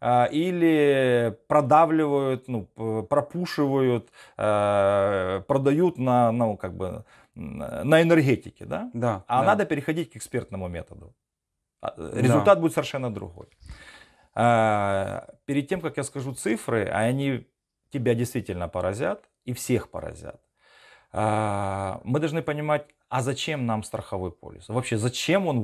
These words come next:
Speaker 1: нужен в системе? Опять же, он сам по себе не интересен. Он
Speaker 2: Мгм.
Speaker 1: интересен только в системе, это отдельный разговор.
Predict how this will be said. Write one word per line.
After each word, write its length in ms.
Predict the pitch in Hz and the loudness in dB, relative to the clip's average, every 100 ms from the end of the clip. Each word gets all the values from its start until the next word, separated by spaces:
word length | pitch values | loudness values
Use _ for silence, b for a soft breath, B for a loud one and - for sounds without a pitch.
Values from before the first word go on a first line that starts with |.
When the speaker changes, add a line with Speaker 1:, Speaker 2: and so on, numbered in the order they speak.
| 107 | 0
Speaker 1:
нужен 380 | 110 170 156 131 | 0 0 -2 -4
в 40 | - | -4
системе? 540 | - 135 - 131 92 | -6 -8 -4 -2 -2
Опять 280 | 104 107 120 | -4 -2 -4
же, 80 | - | -2
он 180 | 165 175 | -2 0
сам 280 | - 160 127 | 2 2 0
по 80 | |
себе 480 | 117 135 123 214 277 - _ _ _ _ | -6 -4 -2 -2 -4 -12 _ _ _ _
не 300 | 117 143 175 | -6 -4 -4
интересен. 580 | 151 117 90 - - - _ - | -4 -4 -6 -8 -20 -20 _ -2
Он 160 | 165 | 0
Speaker 2:
Мгм. 80 | 160 | 2
Speaker 1:
интересен 380 | 147 165 190 175 | 4 2 2 -4
только 320 | 143 131 - | -2 -2 -2
в 80 | 92 | -8
системе, 480 | - - 180 247 208 | -14 -14 -10 -6 -4
это 240 | 127 - | -2 0
отдельный 380 | 113 104 101 95 | 0 0 -2 -2
разговор. 480 | 92 90 120 202 | -6 -6 -8 -8